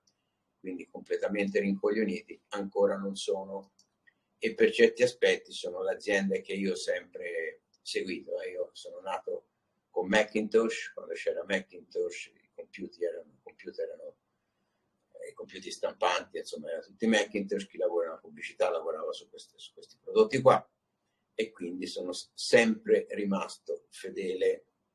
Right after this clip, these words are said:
alla, alla Apple, anche se purtroppo anche la Apple fa parte di quel gruppo lì, eh. Allora, avete per caso altre domande? Quella notizia di cui mi parlava, eccola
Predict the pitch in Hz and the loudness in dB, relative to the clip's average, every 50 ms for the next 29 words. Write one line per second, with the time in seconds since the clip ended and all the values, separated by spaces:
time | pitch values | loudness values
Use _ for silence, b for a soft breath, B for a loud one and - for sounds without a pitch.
0 | _ _ _ _ _ _ _ _ _ _ _ _ _ _ _ _ _ _ _ _ | _ _ _ _ _ _ _ _ _ _ _ _ _ _ _ _ _ _ _ _
1 | _ _ _ _ _ _ _ _ _ _ _ _ _ _ - 113 113 113 110 110 | _ _ _ _ _ _ _ _ _ _ _ _ _ _ 2 4 4 4 4 2
2 | 107 - 113 113 110 110 107 104 101 101 - - 101 101 101 98 98 - - 110 | 2 2 0 0 2 4 4 2 2 2 0 4 6 6 6 6 2 -4 -4 -4
3 | 104 - - 104 - - - 120 113 - B B B B B - 117 98 92 90 | -4 -4 -6 -8 -8 -4 -2 -2 -2 -2 B B B B B -10 -8 -4 -2 -2
4 | 85 82 - - 95 92 - - B B B B B B B B B B B B | -2 -2 -2 -2 -2 -2 -2 -4 B B B B B B B B B B B B
5 | B B - 92 87 - _ - 98 101 90 82 - - - 87 90 - - - | B B -14 -12 -12 -8 _ 0 2 2 2 0 -2 -4 -4 -6 -4 -4 -4 -8
6 | - - - - - - - _ - 82 82 - - 92 87 - - 87 - - | -8 -8 -12 -12 -12 -12 -14 _ -20 -20 -20 -20 -16 -16 -14 -12 -10 -10 -10 -10
7 | _ - - - - - 127 123 107 107 - _ _ _ _ _ _ _ _ _ | _ -12 -12 -12 -8 -4 -2 -2 -2 -2 -6 _ _ _ _ _ _ _ _ _
8 | _ _ _ _ _ _ _ _ _ _ _ _ _ - 139 135 120 101 98 98 | _ _ _ _ _ _ _ _ _ _ _ _ _ 6 8 10 10 10 8 4
9 | 101 113 113 - 117 107 110 113 110 - - 113 110 110 104 110 104 104 101 104 | 2 0 0 0 -2 0 0 -2 0 4 6 6 6 6 4 4 4 4 4 0
10 | - - 104 101 110 113 120 127 127 131 127 123 110 101 - 113 101 101 101 101 | -2 -4 -4 -4 -2 -2 -2 -2 -2 -4 -4 -4 -4 -4 -2 -2 -2 -2 -4 -8
11 | 95 98 110 107 104 - - 104 95 - 98 - - 104 101 98 98 98 - 90 | -8 -6 -6 -6 -6 -2 -2 -4 -4 -4 -8 -8 -6 -4 -2 -2 -2 0 0 0
12 | 98 110 - 95 92 92 92 - - 87 - - _ _ _ - - - - - | 0 0 -2 -2 0 0 0 0 -2 -4 -6 -8 _ _ _ -18 -18 -18 -14 -8
13 | - - - | -8 -8 -8